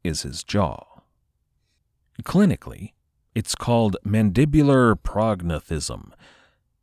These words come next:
You've probably heard it more commonly, though, called the Habsburg jaw. That's where the lower jaw sticks out way farther than the upper. It's like an underbite on steroids. All of the Habsburg men have this, but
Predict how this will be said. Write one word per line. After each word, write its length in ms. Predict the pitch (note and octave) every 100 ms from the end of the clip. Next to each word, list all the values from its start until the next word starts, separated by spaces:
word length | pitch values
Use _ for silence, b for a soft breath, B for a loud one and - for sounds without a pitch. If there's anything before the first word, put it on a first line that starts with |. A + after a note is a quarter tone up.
| _
You've 240 | A#2 G#2+ - _
probably 500 | - G#2+ D#2 D2+ C#2+
heard 240 | - F2 D2
it 80 |
more 160 | D2+ D2
commonly, 500 | - D3 C3 F#2 E2+
though, 220 | D#2+ D#2
called 460 | - - G#2 G#2 F2+
the 140 | D2
Habsburg 640 | C#2+ G#2 G#2 F#2+ G2 F2 D#2
jaw. 320 | - D2 - _ - _ _ _ _ _ _ _ _
That's 360 | F#2 F2+ - F2
where 200 | F2 E2+
the 320 | D#2+ C#2+ - _ _
lower 460 | E2 D2+ E2+ C3+ A2+
jaw 340 | E2+ D2+ E2+
sticks 460 | - - F2+ - F#2
out 180 | E2+
way 560 | D#2 D2 D#2+ B2 A#2 F#2+
farther 480 | - E2+ F2+ F2+ F#2+
than 280 | E2 F2+ F2+
the 200 | F2+ - _
upper. 400 | G2+ - - -
It's 240 | F#2 - G#2
like 180 | F#2+
an 140 | F2 F2 -
underbite 560 | B2+ B2+ A2 G2+ -
on 220 | E2 D#2
steroids. 960 | - - F2+ D#2 A#1+ - - - - - B B B B B
All 260 | A#2 E3+ F#3
of 80 | A#2
the 80 | F#2+
Habsburg 500 | A2 F#2 - F2+ D#2
men 180 | D#2 C#2+
have 380 | F#2+ E2 -
this, 380 | - - - -
but 240 | - -